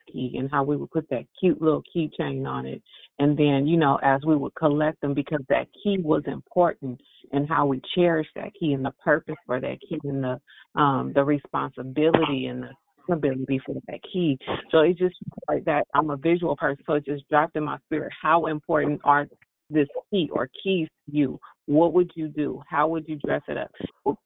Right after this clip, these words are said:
To me, it's just like, um, the binding and loose, loosing. You know, what would you put on keys to cherish it? What would you not put on your keys because it's not, you know, uh, cute on your keychain? I would say that. But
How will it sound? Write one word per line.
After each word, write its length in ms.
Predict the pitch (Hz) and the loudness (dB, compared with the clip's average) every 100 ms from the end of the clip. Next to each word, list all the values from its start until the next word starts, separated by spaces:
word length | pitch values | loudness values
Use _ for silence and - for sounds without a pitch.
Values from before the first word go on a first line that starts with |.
| - | -6
To 80 | 160 | -6
me, 60 | 160 | -6
it's 260 | 160 156 - | -8 -8 -6
just 160 | 156 - | -8 -6
like, 200 | 143 135 - | -6 -8 -8
um, 220 | 147 143 139 139 _ _ _ - - - - | -8 -8 -10 -18 _ _ _ -8 -6 -8 -6
the 140 | - 147 | 0 2
binding 580 | 139 147 160 165 160 | 2 2 0 0 0
and 140 | 143 139 | 0 0
loose, 160 | 156 156 - - _ | -2 -4 -14 -20 _
loosing. 460 | 160 175 180 - 120 - - - | 2 2 2 -4 -6 -12 -14 -4
You 120 | 160 | -2
know, 80 | 156 - | -2 2
what 160 | 175 - | 2 2
would 120 | 339 | -4
you 100 | 311 285 | -6 -4
put 140 | 196 170 | -2 -2
on 120 | 160 - _ - | -4 -8 _ -4
keys 240 | 151 139 - | -4 -4 -6
to 60 | - | -8
cherish 300 | 117 143 135 - | -2 -2 -2 -4
it? 120 | 127 | -2
What 220 | - 160 | 2 2
would 100 | - - | 0 -6
you 160 | - 302 - - _ | -6 -4 -2 -2 _
not 240 | 160 170 - | 4 4 4
put 140 | 185 - 151 | -2 -4 -6
on 60 | |
your 140 | 147 139 | -6 -6
keys 280 | - 156 143 | -4 -4 -4
because 300 | 143 165 143 | -6 -4 -4
it's 140 | 143 135 | -4 -6
not, 240 | 156 139 131 _ _ _ | -4 -2 -4 _ _ _
you 160 | - 160 | -4 2
know, 240 | 156 131 | 4 4
uh, 320 | - 143 135 127 _ | 2 2 0 -4 _
cute 160 | 220 180 | 2 4
on 140 | 160 | 2
your 100 | 139 | -2
keychain? 500 | - 165 - 135 131 | -4 -6 -2 0 4
I 60 | 131 | 4
would 180 | 120 110 | 2 -2
say 100 | 127 117 | -2 0
that. 160 | 127 117 _ _ _ | -2 -2 _ _ _
But 180 | - 151 | 2 2